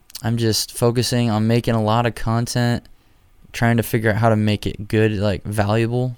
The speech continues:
for people who watch and listen. And I'm trying to grow this Patreon so that I can make this my job. And then trying to do the Postmates thing, and now I gotta plan these two music videos. So, like, my brain's full of stuff,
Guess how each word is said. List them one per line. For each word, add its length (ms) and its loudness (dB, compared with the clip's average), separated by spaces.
for 180 -8
people 400 0
who 180 0
watch 320 -4
and 160 -2
listen. 440 0
And 220 0
I'm 80 0
trying 220 2
to 60 2
grow 340 4
this 180 2
Patreon 680 0
so 160 -2
that 200 -8
I 60 -6
can 300 -4
make 240 -2
this 180 0
my 120 -2
job. 540 2
And 140 0
then 300 0
trying 260 0
to 60 0
do 120 0
the 80 0
Postmates 560 4
thing, 260 4
and 60 2
now 100 4
I 60 2
gotta 140 2
plan 300 0
these 140 -2
two 140 -2
music 300 -2
videos. 300 0
So, 180 -2
like, 140 0
my 140 0
brain's 480 2
full 400 -4
of 120 -8
stuff, 560 -6